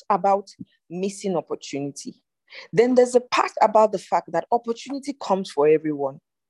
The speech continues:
This verse recognizes that the son, the individual is incompetent, but he had an opportunity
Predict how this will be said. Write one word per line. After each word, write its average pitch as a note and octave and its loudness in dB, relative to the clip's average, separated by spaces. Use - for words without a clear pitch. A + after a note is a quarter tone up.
This D4+ 0
verse F#3 4
recognizes G#3 0
that E3+ 0
the F3 -6
son, B3+ -4
the F3+ -2
individual A3 2
is F#3 -6
incompetent, E3+ -2
but A3+ 4
he C#4 6
had D#4 4
an B3 4
opportunity G#3+ -2